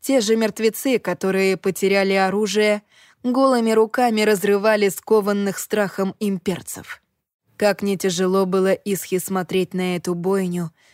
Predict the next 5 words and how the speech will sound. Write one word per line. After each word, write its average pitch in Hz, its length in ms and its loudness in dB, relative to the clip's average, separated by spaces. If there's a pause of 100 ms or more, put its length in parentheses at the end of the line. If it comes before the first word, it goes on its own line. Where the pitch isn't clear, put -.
(120)
видеть 208 460 0
глаза 202 420 0
Веренира 202 680 -2 (280)
многократно 214 840 -2
страшнее. 175 760 -6